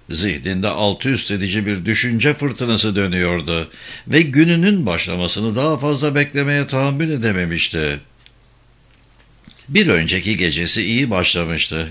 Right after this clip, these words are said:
Yakın arkadaşı olan meslektaşıyla rahatlatıcı mesai sonrası bir akşam yemeği. "Evet, tabii, tabii, devam et.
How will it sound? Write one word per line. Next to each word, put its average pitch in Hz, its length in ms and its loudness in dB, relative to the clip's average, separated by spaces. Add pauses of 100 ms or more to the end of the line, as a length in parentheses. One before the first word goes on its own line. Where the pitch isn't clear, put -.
Yakın 139 300 0
arkadaşı 151 540 0
olan 104 320 2
meslektaşıyla 113 920 0
rahatlatıcı 104 840 0
mesai 120 460 0
sonrası 123 460 -4
bir 120 100 0
akşam 107 460 0
yemeği. 85 500 0 (580)
"Evet, 85 420 -2 (120)
tabii, 85 320 -2 (120)
tabii, 113 360 -4
devam 117 360 2
et. 78 120 -2